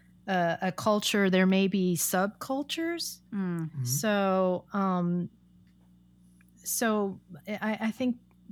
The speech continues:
Speaker 1: maybe that's where we can say that music varies within a particular society. So I wish I could think of a, a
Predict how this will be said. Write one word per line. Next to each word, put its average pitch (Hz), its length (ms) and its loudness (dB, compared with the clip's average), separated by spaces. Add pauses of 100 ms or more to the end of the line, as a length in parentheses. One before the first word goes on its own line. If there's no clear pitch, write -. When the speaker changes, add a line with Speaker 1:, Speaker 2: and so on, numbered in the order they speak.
(180)
Speaker 1:
maybe 214 320 0
that's 208 360 -2
where 185 520 2 (420)
we 202 140 -4
can 185 180 -2
say 180 300 0
that 170 240 -2
music 180 440 -2 (1160)
varies 190 720 0 (180)
within 185 520 0
a 170 280 -2
particular 170 800 -2
society. 185 1000 -2 (680)
So 180 640 0 (1900)
I 190 60 -4
wish 202 200 0
I 196 80 2
could 170 180 -4
think 220 180 0
of 175 140 0
a, 170 280 0
a 170 100 -4